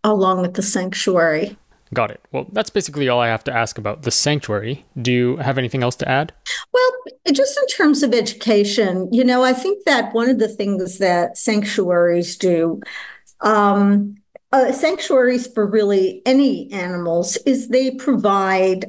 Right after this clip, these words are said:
Speaker 1: uh, a message for the public. It doesn't have to be in the form of a lesson or curriculum or a course,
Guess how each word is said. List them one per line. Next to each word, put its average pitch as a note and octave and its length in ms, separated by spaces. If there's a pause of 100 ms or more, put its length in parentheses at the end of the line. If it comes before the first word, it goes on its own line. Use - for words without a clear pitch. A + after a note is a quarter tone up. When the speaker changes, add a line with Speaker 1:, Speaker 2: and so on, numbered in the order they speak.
Speaker 1:
uh, F3+ 480
a A3 80
message G#3 640
for G3 160
the F#3 100
public. D#3+ 600
It A#3+ 120
doesn't B3 300
have A#3 260
to A3 80
be G#3 420
in F#3+ 120
the E3+ 60
form G3+ 520
of F#3 100
a E3+ 60
lesson G#3+ 720
or E3+ 260 (120)
curriculum G#3 760
or E3+ 160
a - 80
course, A3+ 600